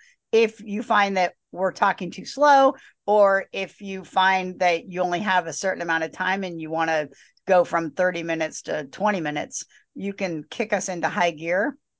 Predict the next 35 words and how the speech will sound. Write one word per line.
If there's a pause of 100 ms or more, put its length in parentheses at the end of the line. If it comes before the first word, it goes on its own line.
(140)
and
listen
to
us
a
little
bit
faster. (400)
So
I
often
do
this, (140)
not
only (100)
re-listening
to
us, (420)
<laughs>
but,
um,
so
I
re-listen
to
us
just
to,
you
know,
make
sure
everything's
cool
on